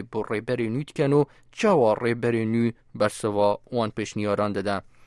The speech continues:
ئێما سینکلێر وێب، گوتارەکە ڕای لە ڕۆژنامە لۆس ئەنجلس تایمز یا ئەمریکی نویسیە بناوێ، پرزگرەیەکن مافن مرۆڤان لە تورکیە. ئەو دەبێژیت، پێگە و باندورا تورکیە لە هەرێمێ مەزنتر دەبیت، لێ بەلێ پێ تی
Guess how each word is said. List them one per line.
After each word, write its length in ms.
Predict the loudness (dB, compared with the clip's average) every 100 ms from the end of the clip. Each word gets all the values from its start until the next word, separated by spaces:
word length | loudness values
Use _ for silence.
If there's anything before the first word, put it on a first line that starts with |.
| _ _ _ _ _ -2
ئێما 240 | 2 4 2
سینکلێر 460 | 0 -4 0 2 2 4
وێب، 240 | 2 2 -2 -10
گوتارەکە 500 | -6 0 0 2 0 0 2
ڕای 260 | 0 0
لە 60 | -2 -4
ڕۆژنامە 420 | -4 -2 0 0 -2
لۆس 160 | -6 -6
ئەنجلس 320 | -6 -8 -8 0
تایمز 280 | 0 0 -4
یا 60 | -4
ئەمریکی 400 | -2 -4 -6 -6
نویسیە 400 | -6 -6 -6 -4 -4
بناوێ، 380 | -2 -2 0 -2 -4 -18 -20 _
پرزگرەیەکن 720 | -6 -4 -2 -2 -2 -4 -4 -2
مافن 320 | -2 -4 -4 -4
مرۆڤان 340 | 0 0 2 0
لە 60 | 0
تورکیە. 360 | -4 -2 -4 -6 -8 _ -6
ئەو 100 | -6
دەبێژیت، 540 | -4 -4 -4 -4 -6 -8 _ -20 -20 -20 -4
پێگە 320 | -2 0 2 2
و 60 | 2
باندورا 380 | 0 2 2 2 0
تورکیە 340 | -4 -6 -2 -2
لە 60 | -2
هەرێمێ 340 | -2 0 0 0
مەزنتر 460 | 0 0 -4 -4 -4 -2
دەبیت، 240 | -2 -4 -6 -20 _ -4
لێ 140 | 0 0 2
بەلێ 240 | 0 0 -2
پێ 100 | -4
تی 100 | -4